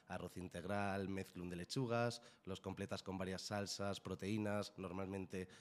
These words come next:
em, suele ser salmón, suele ser atún, pollo,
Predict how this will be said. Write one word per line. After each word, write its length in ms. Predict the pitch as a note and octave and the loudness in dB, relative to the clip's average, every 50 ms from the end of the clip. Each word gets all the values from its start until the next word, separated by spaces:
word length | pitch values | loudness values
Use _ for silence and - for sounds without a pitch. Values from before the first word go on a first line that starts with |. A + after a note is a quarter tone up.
| - - - - - | -18 -20 -20 -12 -4
em, 600 | - G#2+ G2+ F#2+ F#2+ F#2+ F#2+ F#2 F#2 F#2 F2+ F#2 F2+ F2+ F2 - | -2 0 0 2 2 0 0 0 0 0 -2 -2 -2 -2 -4 -4
suele 240 | - - A2 G2 F2+ | -2 -2 -2 -2 0
ser 160 | - G2 D#2+ | -2 -4 -4
salmón, 500 | - D#2+ D2+ D2+ F#2+ G#2+ G#2+ G#2+ G#2 G2+ | -4 -6 -4 -2 0 2 2 2 2 0
suele 220 | - - F2 E2 | -2 -4 -4 -4
ser 140 | - - D#2 D#2+ | -4 -6 -6 -8
atún, 420 | - - G#2+ G2+ G2 F#2+ G2 F#2+ - - - - _ _ | -6 -4 -2 -2 0 0 -2 -4 -6 -10 -18 -20 _ _
pollo, 480 | - G2 G2+ G2 F2+ F#2 F#2+ F#2 F#2+ | 2 2 2 2 2 0 0 0 -2